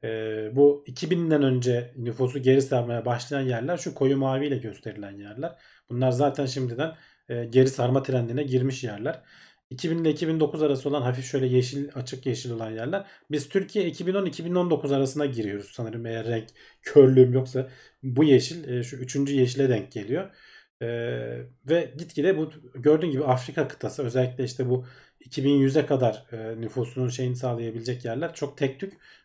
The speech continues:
ve gitgide onlar da günün birinde azalacak. E, tabii bir yandan şey olarak iyi, hani dünyanın kaynaklarının kullanılması vesairesi falan anlamında iyi ama bir yandan da çok garip. Yani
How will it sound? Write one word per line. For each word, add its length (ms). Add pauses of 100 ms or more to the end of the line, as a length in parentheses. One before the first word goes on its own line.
ve 40
gitgide 380
onlar 320
da 40
günün 300
birinde 240
azalacak. 540 (540)
E, 340
tabii 260
bir 40
yandan 480 (120)
şey 240
olarak 360
iyi, 280 (380)
hani 220
dünyanın 380
kaynaklarının 640
kullanılması 600
vesairesi 520
falan 180
anlamında 480
iyi 180
ama 220
bir 60
yandan 280
da 80
çok 220
garip. 260
Yani 320